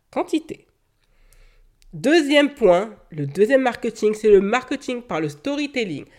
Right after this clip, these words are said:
Alors, je vous renvoie à une vidéo que j'ai fait sur ma chaîne YouTube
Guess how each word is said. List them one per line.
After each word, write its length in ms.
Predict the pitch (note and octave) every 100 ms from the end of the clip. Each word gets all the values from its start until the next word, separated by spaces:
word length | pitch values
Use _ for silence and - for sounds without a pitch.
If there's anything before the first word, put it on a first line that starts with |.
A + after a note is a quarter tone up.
| _ _
Alors, 380 | C#4+ D#4+ G3 D3+
je 80 | D3+
vous 160 | B3
renvoie 360 | D#4 D4+ C4+ C4+
à 60 | B3+
une 100 | G#3
vidéo 280 | G3+ A3
que 60 | G#3
j'ai 120 | F#3
fait 440 | F3+ G#3 G#3 G3+ _ _
sur 360 | - G#3 F3+
ma 160 | F3+ C#3
chaîne 280 | C#3 D3+ D#3
YouTube 540 | G#3 G#3+ C4+ C4+ A3+